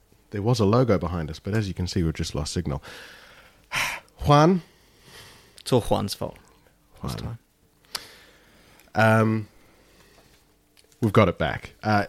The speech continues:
Speaker 1: again, if you're listening, you can't see any of that, but the, the screen behind us that has the Intech, Intech Today logo just went blue. Um,
Speaker 2: Blue
Speaker 1: and,
Speaker 2: screen of death,
Speaker 1: and said
Speaker 2: basically.
Speaker 1: no signal.
Speaker 2: <laughs>
Speaker 1: Um, but anyway, as a technologist,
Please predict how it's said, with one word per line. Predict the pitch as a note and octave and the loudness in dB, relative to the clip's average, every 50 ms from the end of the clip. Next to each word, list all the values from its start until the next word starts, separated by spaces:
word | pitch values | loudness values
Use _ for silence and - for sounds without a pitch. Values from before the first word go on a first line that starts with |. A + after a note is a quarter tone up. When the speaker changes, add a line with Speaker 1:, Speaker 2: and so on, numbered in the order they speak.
| - - | -4 -2
Speaker 1:
again, | A#2 A2+ C3 A2+ | 2 4 4 4
if | G#2 - | 4 4
you're | G2+ G2 | 4 4
listening, | G2+ G#2+ - - - G2 F2+ | 4 4 4 2 0 0 0
you | E2+ F2 | 0 -2
can't | - - G#2 F#2+ E2 | -4 -4 -6 -6 -6
see | - - F#2+ | -6 -6 -6
any | F2 E2 D#2 | -4 -4 -6
of | D2+ D2+ | -6 -8
that, | D#2 D2 - - | -10 -12 -12 -12
but | - F2+ F2 - _ _ | -10 -10 -10 -12 _ _
the, | - G2 F2+ - _ | -8 -8 -8 -8 _
the | - F#2 | -8 -8
screen | - - - G2 F2+ E2+ E2 - - | -6 -4 -2 -2 -2 -4 -6 -8 -8
behind | - E2+ F#2 F2+ F2 E2+ | -8 -6 -6 -4 -4 -4
us | E2 D#2+ - | -6 -6 -6
that | F2+ - - | -8 -8 -8
has | F2 F2+ F2 | -8 -8 -8
the | F2 F2+ | -8 -8
Intech, | E2+ E2 F2 E2 - F2 E2 - _ _ _ - | -10 -10 -12 -14 -12 -14 -16 -16 _ _ _ -4
Intech | B2 A#2+ A2+ G2+ - - A#2 - - - | -2 -2 -2 -2 -2 -4 -6 -6 -6 -10
Today | - - F#2 - G#2+ G#2 G2+ | -10 -8 -4 -2 0 0 0
logo | F#2+ E2+ E2 D#2 - D2+ | 0 -2 -4 -4 -6 -8
just | D2+ E2 - - | -8 -8 -10 -10
went | D#2+ D2 - - | -10 -12 -10 -6
blue. | A#2 A2 G2 F2+ G2 A2+ - _ - - - - - - - - _ _ _ _ _ - - - E2 | -6 -6 -6 -6 -10 -12 -14 _ -20 -20 -20 -20 -20 -20 -20 -20 _ _ _ _ _ -12 -8 -6 -6
Um, | E2+ F2 F2 F2 F2 | -6 -6 -8 -6 -2
Speaker 2:
Blue | - A2+ | -2 0
Speaker 1:
and, | A2 | 0
Speaker 2:
screen | A2+ A2+ A2+ A2+ | 2 0 0 0
of | G#2+ | 0
death, | G#2 A2 G#2+ | 2 2 2
Speaker 1:
and | G#2+ G#2 | 2 2
said | - G2+ G#2 B2+ A2+ | 0 2 4 4 4
Speaker 2:
basically. | F#2+ G#2+ | 4 4
Speaker 1:
no | A2 A2 | 2 2
signal. | A2 - - E3 D#3 A#3 F#3 E3 - A3+ | 2 2 2 2 4 4 2 2 2 0
Speaker 2:
<laughs> | - - - A3 - - _ - | 0 0 -2 -6 -6 -6 _ 2
Speaker 1:
Um, | C#3+ C#3 C#3 C3+ C3+ C3+ B2+ - - - - B2+ | 4 6 8 8 8 6 4 0 -8 -20 -8 0
but | - D#3+ D#3+ | 4 4 4
anyway, | E3+ E3 D3+ A#2 G#2 - - | 6 4 2 2 0 0 2
as | - D#3+ F#3 G#3 G3+ F#3 - - - - | 4 6 6 6 4 4 0 -4 -4 -2
a | - B2 | -4 -2
technologist, | - C#3+ A#2+ - A#2+ G#2+ G#2 G2+ D#2+ E2+ E2 D2+ - - - - | 0 0 0 2 2 2 2 2 0 -2 -4 -6 -6 -6 -6 -10